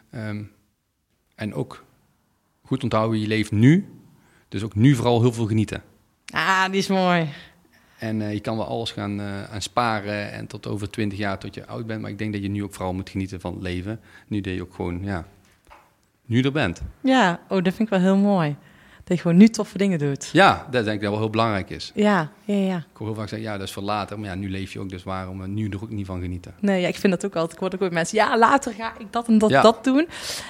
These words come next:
Speaker 2: Ehm, denk, "Ja, waarom kan, dat kan nu toch ook gewoon?"
Speaker 1: Ja.
Speaker 2: Ik had, eh, ik had voor mezelf gisteravond nog iets wel leuk om te vertellen. Ik droom ervan om een buitendouche te hebben. Om
Speaker 1: Om?
Speaker 2: een buitendouche te hebben.
Speaker 1: Oh ja.
Speaker 2: Dus gewoon om buiten te kunnen douchen.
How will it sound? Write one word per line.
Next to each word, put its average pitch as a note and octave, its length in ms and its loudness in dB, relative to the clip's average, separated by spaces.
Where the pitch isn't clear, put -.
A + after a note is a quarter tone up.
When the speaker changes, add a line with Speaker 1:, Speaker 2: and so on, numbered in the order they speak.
Speaker 2:
Ehm, G3 500 6
denk, G3 160 6
"Ja, E3+ 140 4
waarom G3 220 8
kan, G#3+ 180 8
dat G3+ 100 6
kan A3+ 180 10
nu A#3 80 8
toch - 140 4
ook C#4+ 200 6
gewoon?" D3 240 6
Speaker 1:
Ja. D3 180 8
Speaker 2:
Ik - 160 2
had, A3+ 200 4
eh, F#3 280 8
ik - 100 -2
had G#3+ 140 2
voor A3 120 2
mezelf G3 320 6
gisteravond G3 600 2
nog E3+ 120 -6
iets - 260 -10
wel F3 100 -4
leuk F3+ 160 -6
om F3 60 -18
te - 60 -20
vertellen. E3+ 380 -14
Ik - 180 -14
droom G3+ 260 0
ervan G3+ 260 -2
om F#3 100 0
een E3 100 4
buitendouche D3+ 540 4
te - 80 0
hebben. B2 320 -4
Om - 140 -4
Speaker 1:
Om? E3+ 300 0
Speaker 2:
een G3+ 200 8
buitendouche F3 720 6
te D#3+ 80 0
hebben. C#3 280 -2
Speaker 1:
Oh B2 80 0
ja. G#2+ 160 0
Speaker 2:
Dus F3+ 140 0
gewoon G#3+ 200 6
om G3+ 80 4
buiten G3 280 6
te - 60 -4
kunnen E3+ 220 2
douchen. - 340 0